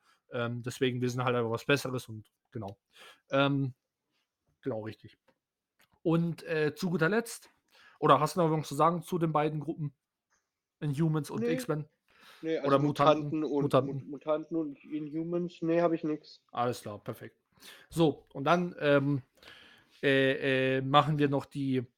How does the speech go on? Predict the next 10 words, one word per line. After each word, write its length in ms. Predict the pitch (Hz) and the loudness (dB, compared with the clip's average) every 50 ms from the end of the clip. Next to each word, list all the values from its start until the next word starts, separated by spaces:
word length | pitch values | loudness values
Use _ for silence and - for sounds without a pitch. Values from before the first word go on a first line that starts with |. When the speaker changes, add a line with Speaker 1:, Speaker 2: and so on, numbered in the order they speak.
| _ _ - - _ _ _ _ _ _ _ _ _ _ - - _ | _ _ -20 -20 _ _ _ _ _ _ _ _ _ _ -20 -14 _
Speaker 1:
Eternals, 680 | 151 - - 170 175 190 190 190 190 190 - - - - | -12 -2 2 6 6 6 6 6 4 2 0 -4 -2 0
Deviant 560 | 196 196 190 160 180 180 175 170 170 156 - | 2 2 2 2 0 0 0 0 0 -2 -4
und 180 | 156 139 123 | -6 -8 -6
die 120 | 139 135 120 | -8 -8 -4
Humans. 640 | - 208 233 240 247 254 262 254 - - - - _ _ _ - - - - - _ _ _ | 0 0 2 2 2 0 -2 -4 -6 -10 -16 -20 _ _ _ -20 -20 -20 -20 -20 _ _ _
Ähm, 500 | - 156 156 160 165 160 165 165 165 156 - _ _ _ _ _ _ _ _ _ - - - _ _ - 156 151 151 | 2 2 4 4 2 0 -2 -2 -4 -4 -8 _ _ _ _ _ _ _ _ _ -20 -20 -20 _ _ 0 2 4 6
Speaker 2:
Du 60 | 156 | 6
meinst 240 | 143 139 156 147 135 | 6 4 2 2 0
Speaker 1:
und 20 | |
Speaker 2:
Götter? 440 | 143 139 131 - - 120 117 110 - | 0 0 0 0 -2 -2 -4 -4 -6